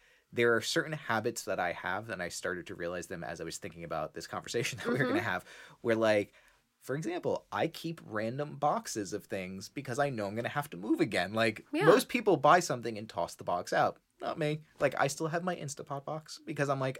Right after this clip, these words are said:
Speaker 1: "I'm gonna need to put the Instapot in the box
Speaker 2: Mm-hmm.
Speaker 1: when I move." Um, so I think, like, it's kind of ingrained in me. Like, it's so,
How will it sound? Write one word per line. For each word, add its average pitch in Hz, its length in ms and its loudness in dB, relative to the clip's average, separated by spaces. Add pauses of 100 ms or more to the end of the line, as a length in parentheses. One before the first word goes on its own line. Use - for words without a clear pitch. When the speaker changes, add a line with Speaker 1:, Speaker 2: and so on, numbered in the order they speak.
Speaker 1:
"I'm 117 140 -6
gonna 139 160 0
need 120 180 -4
to 156 60 -2
put 131 180 -6
the 117 120 -4
Instapot 113 480 -4 (180)
in 143 220 -2
the 135 80 -2
box 113 520 2
Speaker 2:
Mm-hmm. 240 280 -4
Speaker 1:
when 165 140 -2
I 147 80 -4
move." 160 240 -4 (400)
Um, 107 420 4
so - 140 4
I 143 60 8
think, 180 220 0
like, 123 260 6
it's - 220 -2
kind - 260 -2
of 120 80 -2
ingrained 107 560 -4
in 123 100 -6
me. 127 160 -4
Like, 98 180 -4
it's 95 160 -8
so, 107 520 0